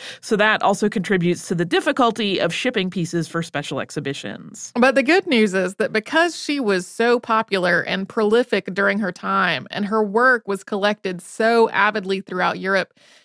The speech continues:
Speaker 2: you can find Rosalba Carriera's works in many museums throughout the world,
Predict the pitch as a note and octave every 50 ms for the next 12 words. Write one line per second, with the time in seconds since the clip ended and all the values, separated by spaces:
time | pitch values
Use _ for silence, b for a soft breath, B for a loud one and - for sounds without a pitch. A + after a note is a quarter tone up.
0 | b b B3 D4+ - - A4 A4 - - D4 D4 D4 C#4+ B3+ A#3 B3+ B3 - A3+
1 | A3 A#3 G#3+ A3 G#3 - - A3 G3+ G3 G3 F#3+ F#3+ F#3 F#3 F3+ - F#3 F#3 G3
2 | G3+ G3 F#3+ - - - G#3 G3+ G3+ A#3 C#4+ G4 A4+ A#4 F#4 B3+ - - G3 G3
3 | G3 F#3 F3+ F#3 F#3+ - - F#3 F#3 F3+ E3+ D#3 - - F3 D#3+ F3 F3+ F3 E3+
4 | E3+ F3+